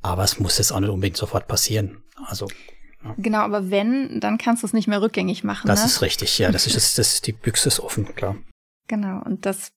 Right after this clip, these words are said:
Speaker 2: Problem ist so ein bisschen, also ich weiß nicht, wie es euch geht, aber wenn ich jetzt irgendwie eine bekannte Person auf der Straße sehe, was hier durchaus schon mal passiert, ich spreche die nicht an, ne? Also ich registriere das, aber ich sag zu denen halt nichts. Und wer weiß, also vielleicht bist du schon viel öfter erkannt worden, als, äh, du weißt.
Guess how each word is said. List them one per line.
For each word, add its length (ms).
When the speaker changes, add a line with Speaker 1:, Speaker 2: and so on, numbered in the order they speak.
Speaker 2:
Problem 400
ist 100
so 60
ein 60
bisschen, 360
also 220
ich 200
weiß 200
nicht, 180
wie 60
es 80
euch 220
geht, 140
aber 200
wenn 120
ich 140
jetzt 160
irgendwie 280
eine 100
bekannte 400
Person 400
auf 80
der 100
Straße 480
sehe, 320
was 140
hier 140
durchaus 340
schon 100
mal 80
passiert, 480
ich 120
spreche 320
die 100
nicht 220
an, 300
ne? 200
Also 160
ich 160
registriere 540
das, 180
aber 160
ich 100
sag 280
zu 160
denen 200
halt 120
nichts. 200
Und 120
wer 120
weiß, 280
also 140
vielleicht 360
bist 180
du 40
schon 280
viel 220
öfter 300
erkannt 420
worden, 300
als, 400
äh, 160
du 120
weißt. 440